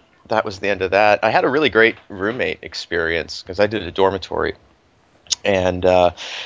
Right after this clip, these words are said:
they paired me up with this, uh, guy from Colorado who was really into snowboarding and, uh, really wanted to join a fraternity. Um, I had hair halfway down to my ass. Um,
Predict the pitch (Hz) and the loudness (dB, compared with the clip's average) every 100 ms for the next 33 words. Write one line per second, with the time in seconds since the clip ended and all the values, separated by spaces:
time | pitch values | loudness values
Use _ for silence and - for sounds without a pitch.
0 | - 123 131 - 139 113 110 107 110 101 | 0 2 2 2 2 4 2 2 -4 -4
1 | - - - - 107 92 90 87 82 - | -4 -8 -10 -8 0 2 2 2 0 -4
2 | - - - - 120 127 - 110 92 87 | -12 -20 -12 -2 2 2 0 -4 -4 -6
3 | - - 110 117 101 101 104 95 110 113 | -8 0 4 6 6 6 4 -2 -6 -6
4 | 107 95 - 92 95 117 107 107 101 98 | -4 -2 -2 -2 -2 0 4 4 4 4
5 | 95 95 90 90 90 90 92 95 90 87 | 2 -2 -6 -4 -6 -4 -2 0 0 0
6 | 87 113 113 104 101 95 104 92 - - | 0 2 4 2 2 0 0 -2 -8 -12
7 | - - 107 104 101 98 92 92 - - | -6 2 4 4 2 2 0 -2 -8 -14
8 | - - - 95 90 90 90 92 123 143 | -14 -10 0 4 6 6 4 4 2 4
9 | 143 101 - 123 113 104 95 95 92 101 | 2 0 0 2 6 6 4 -2 -2 -4
10 | 95 92 90 85 82 85 98 98 101 - | -2 0 -2 -4 -4 0 0 0 -4 -8
11 | - - - - - - 95 90 90 90 | -12 -14 -20 -20 -12 -4 0 0 -2 -6
12 | 90 | -10